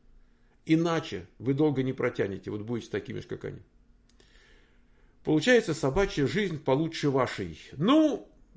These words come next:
как сказать. Конечно, а че, на работу не ходит, знаете. Жрачку получает, э, там, хочет поспать, поспит, хочет погулять, погуляет.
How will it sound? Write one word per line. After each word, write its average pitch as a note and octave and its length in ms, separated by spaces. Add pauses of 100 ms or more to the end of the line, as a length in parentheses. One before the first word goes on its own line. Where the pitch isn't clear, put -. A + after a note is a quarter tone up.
как - 200
сказать. C3 560 (720)
Конечно, B3+ 440
а F3+ 40
че, F3 140
на D3+ 140
работу F#3+ 340
не C#3 140
ходит, C#3 360 (220)
знаете. - 380 (560)
Жрачку F3 520
получает, C3+ 640 (640)
э, - 100 (120)
там, G#2 340 (300)
хочет F#3 300
поспать, A2+ 500
поспит, C3+ 420
хочет D#3 320
погулять, G#2+ 460
погуляет. A#2+ 560